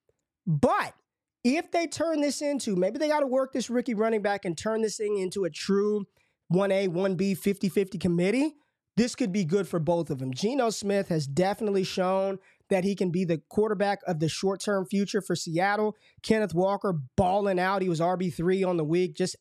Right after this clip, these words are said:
absolutely dominant on the ground and through the air. And I know the yards per rush and the E P A for rush attempts is not good for Kenneth Walker, but when they're giving the ball,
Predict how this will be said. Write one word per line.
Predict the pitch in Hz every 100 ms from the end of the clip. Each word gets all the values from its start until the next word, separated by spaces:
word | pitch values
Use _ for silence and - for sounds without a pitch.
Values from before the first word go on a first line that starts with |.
| 180
absolutely | 190 190 196 180 170
dominant | 151 175 185 180 170
on | 170
the | 170
ground | 160 175 175 175 - _ _ -
and | 180 196
through | 185 185
the | 170 175
air. | 180
And | 170
I | 151
know | 156 180 190
the | 180
yards | 160 175 185 -
per | 196
rush | 165 165 175 175 -
and | 143 131
the |
E | 123 156 185
P | 185 180
A | 180 180
for | - 165
rush | 175 170
attempts | 175 - 180 175 - _ _ -
is | 160
not | 165 175 160
good | 175
for | -
Kenneth | 156 185 151
Walker, | 160 180 175
but | 170 151
when | 143
they're | 143
giving | 151 196 226
the | 220
ball, | 180 185 190 185